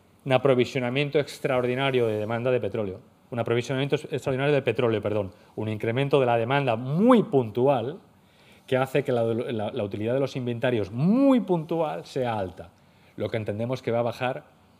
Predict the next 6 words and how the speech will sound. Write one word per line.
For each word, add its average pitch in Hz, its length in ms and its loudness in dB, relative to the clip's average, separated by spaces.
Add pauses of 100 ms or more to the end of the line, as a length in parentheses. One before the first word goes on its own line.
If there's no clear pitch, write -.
(520)
el 107 140 -6
precio 107 280 -2
del 123 440 0
petróleo 110 380 -2
a 113 40 -2
futuro. 101 420 -6